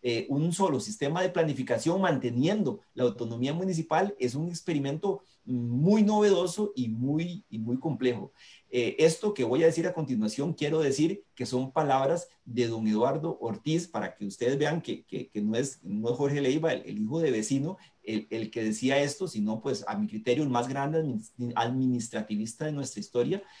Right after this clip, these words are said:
don, don Eduardo, eh, en la municipalidad en Costa Rica nos dice que, eh, fue mala idea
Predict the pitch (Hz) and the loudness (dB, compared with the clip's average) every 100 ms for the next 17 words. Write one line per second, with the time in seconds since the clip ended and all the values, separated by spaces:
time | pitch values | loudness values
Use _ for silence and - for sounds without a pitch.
0 | - - 117 120 110 110 113 113 113 117 | -20 -14 -6 -4 -2 -2 -2 -4 -2 0
1 | 131 165 170 - - 110 101 110 107 107 | 0 -2 -4 -8 -6 -2 -2 -2 0 0
2 | 107 110 107 - 104 110 123 156 151 139 | -2 -4 -8 -6 -2 -2 -4 -6 -4 -4
3 | 135 139 160 156 127 127 160 - - - | -2 -2 -2 -2 0 0 -2 -10 -20 -20
4 | - 127 120 - - 117 - - 156 165 | -2 2 2 -2 -6 -4 -4 0 2 4
5 | 185 156 127 95 | 6 6 4 2